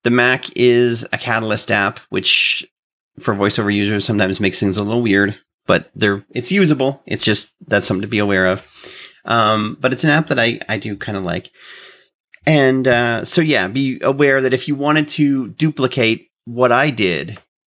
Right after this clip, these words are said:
with the, having all ten stations, you will have to get the paid version of that. Or maybe there's another app that I'm not aware of that, that plays, that can play streaming media, um, that, that is free, but that's,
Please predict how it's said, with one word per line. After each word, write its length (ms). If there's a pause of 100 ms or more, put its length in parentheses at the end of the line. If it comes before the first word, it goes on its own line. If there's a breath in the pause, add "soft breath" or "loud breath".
(100)
with 260
the, 320
having 360
all 160
ten 220
stations, 500
you 80
will 140
have 240
to 80
get 280
the 400 (100)
paid 340
version 420
of 160
that. 340 (400 loud breath)
Or 500
maybe 200
there's 180
another 280
app 240
that 120
I'm 120
not 100
aware 300
of 140
that, 220
that 160
plays, 560 (220)
that 140
can 120
play 180
streaming 420
media, 480 (420)
um, 520 (1000)
that, 360
that 180
is 140
free, 220
but 120
that's, 280